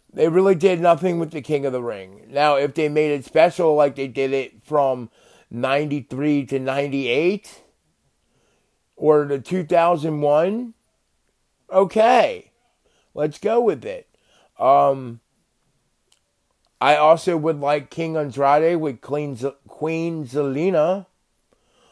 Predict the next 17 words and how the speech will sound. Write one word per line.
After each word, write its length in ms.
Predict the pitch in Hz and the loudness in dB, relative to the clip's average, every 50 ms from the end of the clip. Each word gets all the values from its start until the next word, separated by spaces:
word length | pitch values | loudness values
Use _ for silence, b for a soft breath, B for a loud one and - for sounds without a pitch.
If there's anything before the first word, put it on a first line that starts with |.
| _ _ | _ _
Also, 440 | - 131 160 202 202 151 185 190 190 | -2 2 2 2 2 2 0 -2 -2
King 360 | 170 - - 190 196 202 202 | -2 0 0 2 2 2 0
Joe 300 | 170 160 196 208 233 233 | 2 4 4 4 6 4
has 200 | 190 180 170 160 | 4 2 2 0
a 80 | 147 156 | -2 -4
good 240 | 123 127 156 156 139 | -2 0 0 0 0
ring 300 | 131 156 165 165 160 147 | -2 -4 -4 -4 -6 -6
to 160 | - 175 175 | -4 -2 -2
it, 120 | 175 165 | -2 -4
too. 480 | - - 202 208 214 185 135 104 85 - - _ _ _ _ _ _ _ _ _ _ _ _ _ _ _ _ _ _ _ _ _ | -4 -2 -2 0 0 0 -2 -2 -6 -12 -20 _ _ _ _ _ _ _ _ _ _ _ _ _ _ _ _ _ _ _ _ _
So, 560 | - - 160 156 147 143 135 123 117 117 _ _ _ _ _ _ _ _ _ _ _ _ _ _ _ _ _ _ _ - | -2 2 4 6 6 6 4 2 -2 -8 _ _ _ _ _ _ _ _ _ _ _ _ _ _ _ _ _ _ _ -6
I 220 | - 147 175 185 | -2 0 2 2
hope 420 | 180 175 185 180 180 170 - _ - | 6 8 8 8 8 6 0 _ -4
they 160 | 151 151 147 | -2 -2 -2
really 400 | 135 117 123 143 143 147 151 147 | -2 -2 0 0 0 2 0 -2
get 260 | 123 120 143 139 110 | -2 -4 -6 -4 -2
back 440 | - 139 131 131 131 120 - - _ | 0 0 0 0 0 -2 -6 -12 _